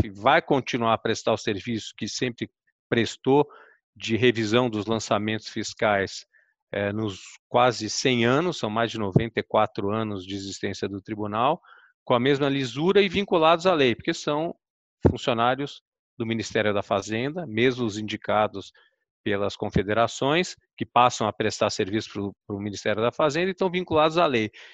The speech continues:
Então, eu vejo o tribunal como dando continuidade ao ótimo trabalho que ele sempre prestou, com essa nova, com a introdução dessa novidade legislativa,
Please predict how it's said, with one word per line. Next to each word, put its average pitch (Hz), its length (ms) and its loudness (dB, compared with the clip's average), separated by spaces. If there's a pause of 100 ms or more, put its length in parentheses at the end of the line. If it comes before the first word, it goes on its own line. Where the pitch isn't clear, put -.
(200)
Então, 190 140 8
eu 208 60 10
vejo 185 280 8
o 151 140 4
tribunal 156 580 6 (520)
como 135 680 4
dando 175 320 6
continuidade 139 960 4
ao 123 160 6
ótimo 139 420 4
trabalho 120 600 2
que - 80 -6
ele 110 140 -2
sempre 113 340 -4
prestou, 165 560 2 (460)
com 262 200 2
essa 185 260 4
nova, 160 500 4
com - 100 2
a 147 40 6
introdução 147 540 2
dessa 147 300 2
novidade 127 580 2
legislativa, 123 840 -2